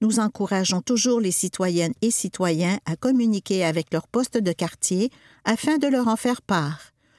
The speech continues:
Le poste de quartier pourra adapter ses opérations et ses plans de patrouille en fonction de la situation. »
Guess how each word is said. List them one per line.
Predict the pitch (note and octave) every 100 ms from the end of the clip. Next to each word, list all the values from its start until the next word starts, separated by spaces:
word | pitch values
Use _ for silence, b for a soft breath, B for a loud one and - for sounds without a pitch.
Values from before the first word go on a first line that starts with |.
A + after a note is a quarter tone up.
| b b b
Le | F#3
poste | - F#3 -
de | D#3+
quartier | E3+ E3+ - - C4+
pourra | - E3+ D#3+
adapter | F3+ G3+ - A3+
ses | A3 E3 D#3
opérations | E3 E3+ D#3 D#3 - G#3 A3
et |
ses | - D#3+
plans | - D#3+
de |
patrouille | - F3 - C#4 C4
en | G3+
fonction | F#3 F3+ - G3+
de | F#3
la | F3
situation. » | - E3+ - F#3+ A3 - F3+ E3+